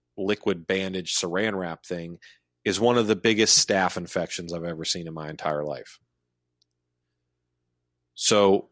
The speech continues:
Mark Hunt is getting ready to fight in a U F C main event at five eleven, two hundred sixty-five pounds with a staph infection in his arm. Oh, what arm is it? Oh, it's his right arm. Oh, is Mark Hunt left-handed?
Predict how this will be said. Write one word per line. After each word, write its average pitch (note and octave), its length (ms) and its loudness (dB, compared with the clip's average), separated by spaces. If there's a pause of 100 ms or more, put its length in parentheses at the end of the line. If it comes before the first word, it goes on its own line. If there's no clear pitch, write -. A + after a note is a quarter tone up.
(140)
Mark A2+ 340 2
Hunt B2 340 0
is F#2+ 140 -4
getting G#2+ 240 0
ready G2+ 220 2
to F2+ 160 -8
fight G2+ 500 0 (640)
in F#2+ 100 -4
a F#2 60 -4
U A2+ 240 2
F A2+ 80 -2
C A2+ 220 0
main G#2 240 0
event F#2+ 360 -4 (340)
at E2+ 340 -2 (260)
five G#2 560 2
eleven, G2+ 380 0
two A2 180 -4
hundred G#2 160 0
sixty-five G2 580 -2
pounds F#2+ 320 -4
with F2 120 -8
a E2+ 40 -4
staph G#2 380 0
infection F#2+ 500 -4
in F2+ 80 -6
his F2 140 -6
arm. F#2+ 420 -2 (560)
Oh, G2 220 4
what G#2+ 220 4
arm G#2+ 180 4
is A2 160 2
it? B2+ 120 2
Oh, A2 160 6
it's G#2+ 220 2
his F2+ 140 -2
right A2 260 4
arm. F2+ 400 0
Oh, G2+ 160 2
is F2+ 100 -4
Mark G#2+ 220 2
Hunt G#2+ 220 -2
left-handed? G#2+ 560 0